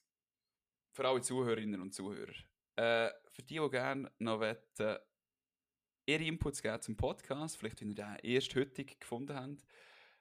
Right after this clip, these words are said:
Es gibt immer Umfragen und, äh, Fragen, wo ihr eure Antworten könnt eintragen auf Instagram, in den Stories meistens. Wenn ihr jetzt auf Instagram unterwegs sind,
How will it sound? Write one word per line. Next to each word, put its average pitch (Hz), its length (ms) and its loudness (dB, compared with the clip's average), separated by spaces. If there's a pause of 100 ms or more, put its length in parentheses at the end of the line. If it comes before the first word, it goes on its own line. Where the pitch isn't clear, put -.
(280)
Es 120 160 -2
gibt 160 120 -4
immer 143 180 4
Umfragen 135 520 4
und, 113 260 -2
äh, 110 340 0
Fragen, 123 680 2
wo 110 120 -4
ihr 107 60 -6
eure 107 200 -8
Antworten 104 460 -8
könnt 107 440 -12
eintragen 107 640 -8
auf - 320 -12 (260)
Instagram, 180 520 -2
in - 100 -10
den 110 80 -2
Stories 143 400 6
meistens. 139 600 -4
Wenn 113 120 -6
ihr 113 80 -6
jetzt 113 140 -10
auf 117 80 -12
Instagram 107 400 -4
unterwegs 104 520 -8
sind, 110 320 -6